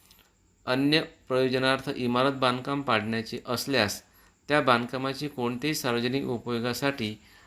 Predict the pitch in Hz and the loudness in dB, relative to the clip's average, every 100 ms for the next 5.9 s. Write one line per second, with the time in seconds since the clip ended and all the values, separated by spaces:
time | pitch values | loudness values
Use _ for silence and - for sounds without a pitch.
0 | - 110 123 123 139 - 127 120 123 143 | -4 2 2 2 -2 -2 -2 2 4 4
1 | 143 110 - 120 127 127 135 139 139 - | 2 -2 -2 -2 -2 -2 -2 -2 -6 -20
2 | - _ - 135 160 170 147 123 117 123 | -20 _ -2 0 2 2 2 2 0 0
3 | 123 127 147 151 127 120 123 139 139 113 | 0 2 0 -2 -2 -2 -2 -4 -2 -2
4 | 113 120 135 135 117 123 117 120 131 131 | -2 -4 -4 -6 -6 -2 -2 -2 -2 0
5 | 113 110 107 131 - - 143 139 110 | 0 0 0 -4 -6 -2 2 4 2